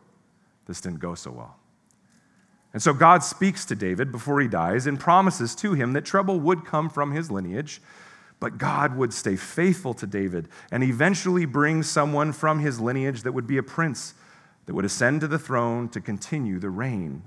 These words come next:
of David. And not only that, this anointed king, this Messiah, this Christ,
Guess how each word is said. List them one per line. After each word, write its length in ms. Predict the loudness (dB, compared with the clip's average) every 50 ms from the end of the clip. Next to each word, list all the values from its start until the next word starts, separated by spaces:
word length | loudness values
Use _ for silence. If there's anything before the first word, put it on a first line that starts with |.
| -14 -12
of 140 | -12 -8
David. 360 | -6 -6 -4 -4 -6 -8 -10 -14 -18 _ _ _ _ _ _ _ _ _ _ _ _ _ _ _ _
And 100 | 0 4
not 200 | 6 8 8 8
only 200 | 6 6 4 4
that, 500 | 4 4 4 4 4 4 2 0 -4 -10 -20 -20 -8 0
this 160 | 2 2 4
anointed 460 | 4 4 6 6 4 4 4 2 0 0
king, 240 | 2 2 4 4
this 160 | 4 2 2 0
Messiah, 540 | -2 -2 0 2 4 4 6 6 6 4
this 180 | 4 2 -2 -4
Christ, 640 | -8 -4 0 2 2 4 2 2 0 -4 -10 -14